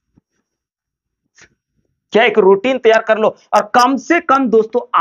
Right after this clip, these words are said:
आठ से नौ घंटे का, आठ से नौ घंटे का रूटीन तैयार करो, ये दो महीना। अब यहां से अगर आप भागोगे तो फिर दिक्कत हो जाएगा, इसलिए आपको भागना नहीं है, बस रूटीन बनाओ per day, रेगुलर।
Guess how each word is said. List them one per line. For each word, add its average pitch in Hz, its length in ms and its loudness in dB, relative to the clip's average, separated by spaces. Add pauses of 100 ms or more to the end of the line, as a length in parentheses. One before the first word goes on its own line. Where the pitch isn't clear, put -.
आठ 220 300 -2
से 202 300 0
नौ 190 280 -2
घंटे 143 360 -8
का, 92 160 -20 (1200)
आठ 147 260 -4
से - 280 -2 (260)
नौ 220 300 2
घंटे 226 340 -6
का 233 120 0
रूटीन 185 440 -2
तैयार 170 240 -2
करो, 170 180 -2
ये 165 160 2
दो 143 360 -4
महीना। 113 680 -12 (420)
अब 220 120 -2
यहां 202 380 -2
से 240 140 -6
अगर 208 280 -2
आप 196 260 0
भागोगे 160 580 -2
तो 175 120 -12
फिर 170 180 -8
दिक्कत 139 320 -8 (100)
हो 113 40 -12
जाएगा, 95 280 -12 (220)
इसलिए 214 220 2
आपको 233 300 0
भागना 180 520 -4
नहीं 202 280 -12
है, 202 300 0
बस 180 200 0
रूटीन 165 400 -6
बनाओ 180 360 -4
per 190 140 2
day, 170 280 -2
रेगुलर। 196 360 0